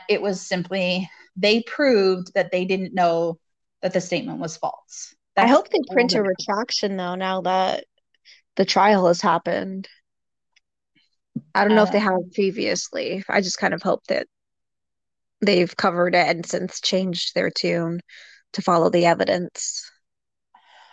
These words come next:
Speaker 1: I don't know. Vogue, um, did you hear about the Vogue article?
Speaker 2: I think you're the one who told me about it, that they released an article that it was time to believe Amber Heard, like, three days before the verdict.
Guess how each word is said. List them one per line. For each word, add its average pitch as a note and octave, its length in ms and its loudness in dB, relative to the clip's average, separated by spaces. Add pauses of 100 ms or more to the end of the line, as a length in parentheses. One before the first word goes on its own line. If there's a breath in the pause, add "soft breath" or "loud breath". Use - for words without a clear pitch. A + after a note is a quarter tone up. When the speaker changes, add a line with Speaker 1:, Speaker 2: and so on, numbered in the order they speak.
Speaker 1:
I A#3+ 140 2
don't E4 140 6
know. A#3+ 380 4
Vogue, A#3 440 2 (180)
um, G3 480 0
did G3+ 160 -6
you A#3 80 0
hear B3 100 -2
about A3+ 220 0
the G#3+ 60 -8
Vogue F#3+ 380 -2
article? D4 580 -4 (320)
Speaker 2:
I A#3 60 2
think D#4 200 4
you're B3+ 120 6
the A#3+ 100 4
one A3+ 120 4
who G#3+ 80 2
told G#3 240 -2
me G#3+ 100 -2
about F3 280 0
it, F3 80 -2
that F3+ 160 -4
they F#3+ 200 0
released F#3+ 300 -2
an G3 80 -6
article F#3 460 0
that F3+ 160 2
it F3 100 0
was F3 140 -4
time F#3 260 -4
to G#3+ 80 -6
believe F3 320 -4
Amber F3+ 320 -2
Heard, F3+ 380 0
like, F#3 160 0 (580)
three A3+ 180 4
days B3 240 4
before C4 260 0
the C4 100 2
verdict. C4+ 680 -2